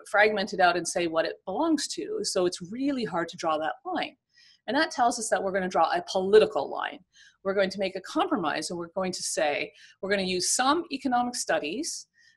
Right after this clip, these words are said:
and we're gonna use some estimates to try to figure out what's normal. And in an excess profits tax, we're gonna call that the normal routine. And in Pillar One, we're gonna call that the routine profits. Uh, so we have normal and routine kind of as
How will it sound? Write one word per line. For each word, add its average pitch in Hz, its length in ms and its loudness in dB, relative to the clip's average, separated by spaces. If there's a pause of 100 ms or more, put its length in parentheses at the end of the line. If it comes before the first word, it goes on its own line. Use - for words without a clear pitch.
and 185 120 -4
we're 185 100 -2
gonna 190 100 -2
use 185 280 -2
some 254 280 2
estimates 185 600 -4
to - 140 -12
try 208 160 2
to 240 80 -2
figure 196 320 0
out 165 160 2
what's 190 260 4 (240)
normal. 185 720 0 (760)
And 196 140 4
in 185 240 -2 (220)
an 180 100 0
excess 185 260 -2
profits 277 380 2
tax, 190 540 2
we're 185 100 -8
gonna 180 160 0
call 180 220 0
that 170 200 4
the 180 80 0
normal 170 640 0
routine. 180 460 -4
And 175 100 -4
in 170 140 -4
Pillar 170 260 -2
One, 180 240 2
we're 160 100 -8
gonna 170 160 -2
call 160 300 -2
that 160 240 0 (220)
the 170 200 -2
routine 180 460 -6
profits. 151 640 -6 (480)
Uh, 165 420 2
so - 140 -2
we 185 80 4
have 180 80 2
normal 196 380 4
and 165 120 0
routine 180 440 0
kind 165 200 -4
of 160 140 -4
as 147 160 0